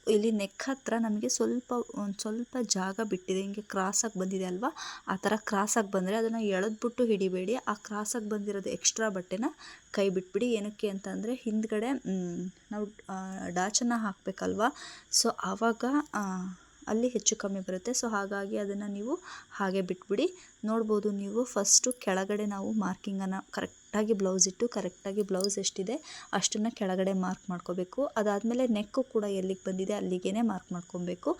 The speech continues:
ಅದಾದಮೇಲೆ ತೋಳು ಹತ್ರ, ಆ, ಎಲ್ಲಿಗೆ ಬಂದಿದೆ ಅಲ್ಲಿಗೆ ಫ-, ಮಾರ್ಕ್ ಮಾಡ್ಕೊಳ್ತಾ ಇದ್ದೀನಿ ನಾನು. So ಎಲ್ಲ ಕಡೆ ಮಾರ್ಕ್ ಮಾಡ್ಕೊಂಡು ಇನ್ನು ಶೋಲ್ಡರನ್ನು ಮಾಡ್ಕೊಳ್ಳೋಣ.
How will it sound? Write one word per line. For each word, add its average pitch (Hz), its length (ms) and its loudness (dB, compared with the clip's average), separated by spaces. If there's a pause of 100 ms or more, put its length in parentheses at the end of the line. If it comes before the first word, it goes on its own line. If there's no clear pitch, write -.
(400)
ಅದಾದಮೇಲೆ 233 720 4 (220)
ತೋಳು 247 240 6
ಹತ್ರ, 220 320 -2 (720)
ಆ, 202 280 -8
ಎಲ್ಲಿಗೆ 202 340 0
ಬಂದಿದೆ 202 320 2
ಅಲ್ಲಿಗೆ 196 420 0
ಫ-, - 280 -2
ಮಾರ್ಕ್ 180 340 -2
ಮಾಡ್ಕೊಳ್ತಾ 180 440 -2
ಇದ್ದೀನಿ 175 360 -2
ನಾನು. 180 360 -2 (880)
So 240 280 6
ಎಲ್ಲ 208 220 4
ಕಡೆ 226 220 2
ಮಾರ್ಕ್ 196 280 0
ಮಾಡ್ಕೊಂಡು 196 260 0
ಇನ್ನು 311 140 8
ಶೋಲ್ಡರನ್ನು 233 720 8
ಮಾಡ್ಕೊಳ್ಳೋಣ. 190 480 0